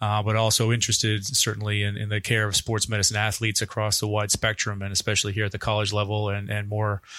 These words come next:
uh, pertinent to this talk show here tonight, uh, the U S A National Team Development Program, uh, that's run just a little bit east of us, uh, here in, uh, Plymouth, uh, Michigan. So,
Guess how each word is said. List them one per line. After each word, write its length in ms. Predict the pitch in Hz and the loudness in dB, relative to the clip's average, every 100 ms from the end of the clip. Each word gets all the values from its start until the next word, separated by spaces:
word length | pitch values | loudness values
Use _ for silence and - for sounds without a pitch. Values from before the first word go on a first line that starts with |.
| - - - | -14 -16 -8
uh, 320 | 104 104 104 - | -2 0 -2 -2
pertinent 340 | - 139 123 110 | 0 2 2 2
to 80 | 131 | 4
this 260 | 143 - | 4 4
talk 260 | - 135 127 | 2 2 2
show 180 | 135 117 | 4 4
here 140 | 120 | 4
tonight, 420 | - 117 127 117 | 2 2 2 0
uh, 240 | 113 107 104 | 0 0 0
the 100 | 110 | 0
U 380 | 107 117 117 | 0 0 2
S 140 | 110 - | 4 4
A 180 | 107 107 | 2 2
National 340 | 120 113 110 | 2 2 0
Team 200 | - 113 | -2 0
Development 420 | 104 110 120 117 | 0 2 0 -2
Program, 560 | 104 113 107 104 104 98 - - - - | -2 0 0 0 0 -2 -10 -16 -14 -4
uh, 120 | 101 | 0
that's 200 | 104 101 | 2 2
run 200 | 117 107 | 0 2
just 180 | 110 - | 2 2
a 40 | |
little 180 | 107 107 | 2 2
bit 200 | 101 101 | 0 0
east 220 | 120 110 | 2 2
of 100 | 110 | 2
us, 280 | 104 101 - | 0 2 2
uh, 120 | 101 | 0
here 280 | 95 113 104 | 0 0 0
in, 160 | 101 101 | 0 -4
uh, 220 | 98 104 104 | -6 -6 -6
Plymouth, 440 | - 113 104 - | -2 0 -2 -4
uh, 120 | 98 117 | -6 -8
Michigan. 440 | 113 110 104 98 | 0 0 0 -2
So, 320 | 95 104 101 | -2 0 0